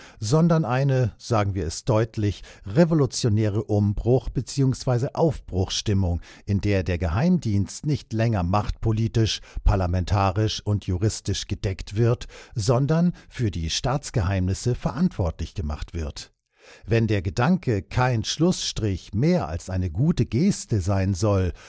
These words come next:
also Schlussfolgerungen und Handlungen bestimmen soll, dann müsste man dies vor allem außerhalb der Gerichtsbarkeit beweisen. Solange man sich hauptsächlich an dem orientiert, was juristisch unterlassen beziehungsweise unternommen wird,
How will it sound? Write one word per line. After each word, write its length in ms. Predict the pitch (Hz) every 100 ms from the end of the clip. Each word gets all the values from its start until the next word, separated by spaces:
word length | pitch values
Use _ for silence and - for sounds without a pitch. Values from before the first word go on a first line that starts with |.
| -
also 400 | 92 85 78 78
Schlussfolgerungen 1120 | - 113 143 - - 98 98 95 107 131 156
und 340 | 76 67 -
Handlungen 460 | 110 165 - 92 82
bestimmen 540 | 87 - - 175 135
soll, 340 | 95 101 117 151 - - -
dann 240 | 113 160 185
müsste 300 | 147 - 104
man 160 | 90
dies 400 | 82 104 143 -
vor 200 | - 101
allem 240 | 98 104 113
außerhalb 640 | 127 156 - 95 95 101
der 100 | 117
Gerichtsbarkeit 880 | 110 92 87 - - 90 - 95 -
beweisen. 640 | - 107 95 73 71 73 - _ _ _ _ _
Solange 540 | 113 127 139 131 160 139
man 180 | 117
sich 220 | 110 104 -
hauptsächlich 680 | 123 - 127 - 117 104 92
an 140 | 87
dem 280 | 107 151 160
orientiert, 880 | 95 101 98 95 - 131 156 - 95
was 240 | 90 -
juristisch 680 | 92 87 113 - 107 90 98
unterlassen 720 | 92 90 104 139 - 131 98
beziehungsweise 760 | - - 104 90 - 90 85
unternommen 720 | 92 95 87 90 135 185 123
wird, 300 | 95 98 -